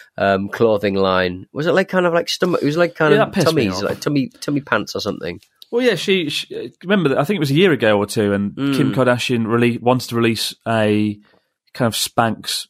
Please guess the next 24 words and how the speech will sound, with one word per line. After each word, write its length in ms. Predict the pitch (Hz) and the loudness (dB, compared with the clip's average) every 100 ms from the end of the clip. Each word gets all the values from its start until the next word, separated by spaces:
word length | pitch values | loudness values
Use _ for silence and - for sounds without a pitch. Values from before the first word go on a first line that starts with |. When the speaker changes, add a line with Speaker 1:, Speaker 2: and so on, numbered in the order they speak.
| - | -12
Speaker 2:
style 920 | - - - 120 113 110 104 101 98 - - | -8 -8 -2 0 2 2 2 2 -2 -8 -4
underwear 800 | 113 110 107 107 107 101 101 101 _ | -2 2 2 4 4 4 2 -2 _
Speaker 1:
Mm. 40 | - | -16
Speaker 2:
thing. 420 | - 113 104 104 | -8 -6 -6 -4
I 200 | 117 113 | -2 -2
don't 180 | 104 95 | -2 -6
know. 100 | 98 | -4
It 60 | |
was, 160 | 104 104 | -6 -8
like, 180 | 104 107 | -8 -10
his 260 | 123 113 - | -12 -12 -10
tight 320 | - 113 110 | -2 -2 -2
clothes, 420 | - 110 101 98 - - - - | 0 2 2 -2 -12 -20 -18 -8
and 120 | 110 | -6
called 200 | 107 120 110 | 0 0 2
them 120 | 104 | -2
the 80 | 104 | -4
kimono 500 | 110 110 107 104 95 | -2 2 2 2 0
brand. 340 | 101 90 87 | -4 -6 -4
And 140 | 104 107 - _ _ _ - | -4 -4 -4 _ _ _ 0
I, 260 | 220 - - | 0 0 0
I 100 | 175 | 2
mean, 100 | 196 | 4
I, 140 | 190 | 4